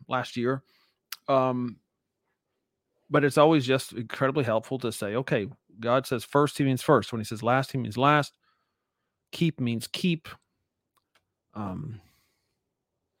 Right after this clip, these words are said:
after means after." And, uh, just keeping those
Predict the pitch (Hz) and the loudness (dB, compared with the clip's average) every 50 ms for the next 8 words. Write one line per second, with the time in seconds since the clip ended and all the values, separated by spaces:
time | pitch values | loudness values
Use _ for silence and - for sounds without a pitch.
0 | _ _ _ _ _ _ _ _ _ _ _ _ _ _ _ _ - - 120 139 | _ _ _ _ _ _ _ _ _ _ _ _ _ _ _ _ -2 0 0 0
1 | - - 151 135 123 117 113 107 - - 101 127 143 - - 156 147 151 147 _ | 2 2 2 2 2 0 -2 -4 -6 -4 -4 -4 -4 -4 -6 -6 -6 -6 -8 _
2 | _ _ _ _ _ _ _ _ _ _ _ _ _ _ _ _ _ _ _ _ | _ _ _ _ _ _ _ _ _ _ _ _ _ _ _ _ _ _ _ _
3 | _ _ _ _ _ _ _ _ _ _ _ _ - - - - - - - - | _ _ _ _ _ _ _ _ _ _ _ _ -20 -20 -20 -20 -20 -20 -20 -20
4 | - - _ _ _ - 143 139 139 139 135 131 127 127 127 127 120 117 117 117 | -20 -20 _ _ _ -2 0 2 2 4 2 2 0 0 0 2 2 2 0 0
5 | 120 117 - - 139 - - - 165 135 139 135 131 127 123 120 120 123 123 - | -2 -4 -4 -6 -6 -4 -2 -4 -2 0 0 0 2 2 2 2 2 0 -4 -6
6 | - | -12